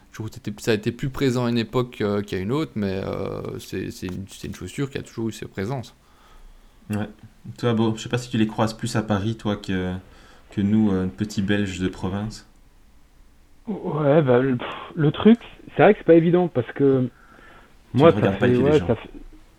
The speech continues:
Speaker 3: Ça fait... bah si, c'est depuis que tout gamin, c'était un des gros problèmes, ma mère a pété les plombs. Vu que j'adorais les baskets, je passais mon temps à regarder le pied des gens.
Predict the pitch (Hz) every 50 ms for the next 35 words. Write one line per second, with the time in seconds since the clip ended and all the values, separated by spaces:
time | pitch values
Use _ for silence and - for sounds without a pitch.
0 | - - 139 131 - 135 139 139 135 123 120 - - 175 156 - - 117 117 104
1 | - 117 - - - 135 127 131 131 139 139 127 - 107 - 110 104 104 107 101
2 | 120 127 - - 135 143 123 107 107 123 117 101 - - 104 - 123 117 107 113
3 | 120 120 113 104 104 107 117 143 135 139 127 135 139 139 135 131 131 127 - -
4 | 170 - - 131 113 - 117 117 110 - 143 127 123 123 127 123 117 - 123 117
5 | 117 113 120 113